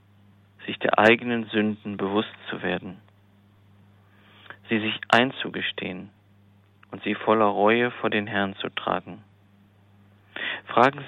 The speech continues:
Sie sich bitte, wie schaut es aus? Bin ich realistisch, was den Blick auf mein Leben angeht? Sehe ich mich wirklich so, wie ich bin?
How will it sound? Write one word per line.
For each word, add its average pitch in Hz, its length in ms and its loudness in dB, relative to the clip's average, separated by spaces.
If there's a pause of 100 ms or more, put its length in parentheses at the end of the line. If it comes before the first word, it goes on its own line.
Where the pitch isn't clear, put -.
Sie 123 60 -10
sich 113 200 -4
bitte, 113 280 0
wie 110 100 2
schaut 117 220 4
es 117 180 -4
aus? 123 300 4
Bin 120 180 0
ich - 220 -2
realistisch, 110 800 0 (920)
was 107 180 -10
den 104 140 0
Blick 107 220 -2
auf 101 160 2
mein 95 160 0
Leben 107 320 -2
angeht? 90 460 -12 (1500)
Sehe 123 320 4
ich - 140 -4
mich 127 240 -4
wirklich 123 360 2 (120)
so, 120 240 2
wie 107 120 -2
ich - 180 -8
bin? 113 360 -2